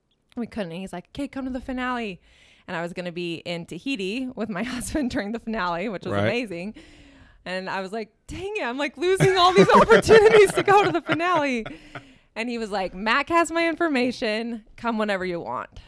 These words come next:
Speaker 1: And so I remember I was sitting in the bathtub one night and I was, like, super depressed from chemo and just having a really bad day. And I got on my email, sent Chris an email, and I'm like, "Hey, I don't know if you remember me.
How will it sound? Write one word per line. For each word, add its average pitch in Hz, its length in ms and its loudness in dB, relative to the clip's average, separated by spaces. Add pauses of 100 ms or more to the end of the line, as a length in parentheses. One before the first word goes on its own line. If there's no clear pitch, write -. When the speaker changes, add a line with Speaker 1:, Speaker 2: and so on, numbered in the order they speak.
(120)
Speaker 1:
And 208 160 -8
so 214 80 -2
I 202 100 2
remember 208 440 -2
I 165 100 -2
was 190 140 -6
sitting 196 340 -8
in 240 120 -6
the 233 60 -6
bathtub 185 460 -6
one 175 160 -8
night 165 380 -10
and 180 100 -10
I 170 80 -8
was, 156 220 -12
like, 160 180 -16
super - 400 -12
depressed 208 460 -10
from 226 120 -8
chemo 180 640 -8
and 165 140 -16
just - 380 -16
having 180 240 -10
a 185 40 -12
really 165 200 -8
bad 151 260 -8
day. 160 320 -8 (460)
And 160 480 -10 (720)
I 180 400 -2
got 175 180 -4
on 185 120 -8
my 196 120 -8
email, 185 560 -8 (200)
sent - 360 -16
Chris - 160 -12
an 190 80 -10
email, 165 360 -12
and 156 100 -14
I'm 156 100 -14
like, 180 180 -18
"Hey, 330 400 -12
I 302 40 -10
don't 285 140 -10
know 254 100 -6
if 247 120 -10
you 220 60 -12
remember 370 400 -8
me. 349 480 -8